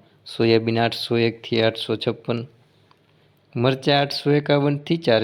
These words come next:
હજાર સાતસો ને છન્નું રૂપિયા, તુવેરની વાત કરીએ તો ચૌદસો પચાસથી અઢારસો ને નેવું રૂપિયા, લસણ આઠસો પચાસથી સોળસો છેતાલીસ, જીરુંની વાત કરીએ જેતપુર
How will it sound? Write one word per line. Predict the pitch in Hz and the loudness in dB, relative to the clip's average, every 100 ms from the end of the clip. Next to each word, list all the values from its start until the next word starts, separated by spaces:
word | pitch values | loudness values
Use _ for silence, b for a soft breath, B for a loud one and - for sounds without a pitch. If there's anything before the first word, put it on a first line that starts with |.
| 113 | 0
હજાર | 156 175 - | -2 -4 -2
સાતસો | 107 - - 101 | -2 -2 -10 -8
ને | 98 | -8
છન્નું | - 110 110 110 | -6 -4 -2 -4
રૂપિયા, | 113 135 165 - B B - | -6 -2 -2 -4 B B -4
તુવેરની | 117 117 113 110 | 0 2 2 2
વાત | 117 - | 0 0
કરીએ | 117 113 | 0 0
તો | 120 110 | 0 0
ચૌદસો | 117 117 - 120 113 | 0 0 -2 -4 -4
પચાસથી | 110 117 113 - 110 | 0 0 -2 0 0
અઢારસો | 107 113 - - 113 | 2 2 0 -4 -2
ને | 113 113 | 0 0
નેવું | 113 110 | 0 -2
રૂપિયા, | 110 - 113 113 - B B B 117 | -4 -2 -2 -2 -8 B B B -2
લસણ | 127 147 143 | 2 2 2
આઠસો | 143 - 139 135 | 0 -2 -4 -4
પચાસથી | 131 139 - 165 - | -2 -2 -2 -4 0
સોળસો | 110 110 - 104 - | -2 -2 -4 -4 -4
છેતાલીસ, | 107 117 123 170 - _ b b - | -2 2 2 0 -6 _ b b -10
જીરુંની | 113 117 117 117 113 | 0 2 2 2 2
વાત | 113 113 | 0 -2
કરીએ | 113 113 113 | -2 0 -2
જેતપુર | 113 - | -4 -4